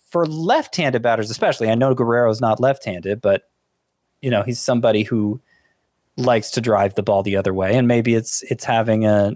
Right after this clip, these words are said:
an impact on, on, on squashing his power. That could be. You know, too many ground balls, that doesn't help either. Still, when you see a guy who's, like, ninety-sevens, ninety-eights,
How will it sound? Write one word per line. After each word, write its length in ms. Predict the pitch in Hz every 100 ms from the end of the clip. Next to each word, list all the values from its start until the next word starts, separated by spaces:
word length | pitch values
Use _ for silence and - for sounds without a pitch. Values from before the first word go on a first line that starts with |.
| -
an 200 | - 113
impact 580 | 117 110 120 101 - -
on, 300 | 104 104 104 -
on, 260 | 107 104 -
on 140 | 117
squashing 500 | 110 - 110 104 104
his 160 | 113 107
power. 320 | - 85 82
That 240 | 113 160 -
could 180 | 139
be. 280 | 98 78 - _ _ _ _ _ _ _ _ _ _ _ _ _ -
You 80 | 117
know, 200 | 90 -
too 140 | - 123
many 120 | 127
ground 280 | 127 123 120
balls, 300 | 98 104 113
that 160 | 98
doesn't 240 | 107 104 107
help 220 | 113 -
either. 420 | 90 82 82 113 _ _ _ _ _ _ _ _ _ _ _ _ _ _
Still, 680 | - - 247 147 104 104
when 180 | 127 143
you 100 | 147
see 300 | 139 - 196
a 60 | 196
guy 440 | 147 143 139 139
who's, 360 | 135 131 120 123
like, 180 | 113 110
ninety-sevens, 1000 | 120 127 131 123 - 131 120 117 113 117
ninety-eights, 1160 | - - 110 113 120 113 113 110 107 - -